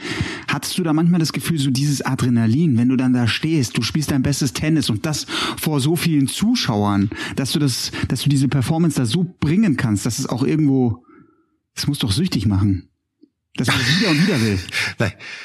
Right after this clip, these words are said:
Speaker 2: Nein, also, äh, du, du willst natürlich den Erfolg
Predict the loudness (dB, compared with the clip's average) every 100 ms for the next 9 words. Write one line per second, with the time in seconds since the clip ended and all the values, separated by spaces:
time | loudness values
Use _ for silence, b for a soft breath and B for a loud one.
0 | B B _ -4 -2 0 -2 -4 -2 0
1 | 0 -2 -4 -2 0 0 0 0 0 -2
2 | 0 0 -2 0 0 0 0 0 0 -6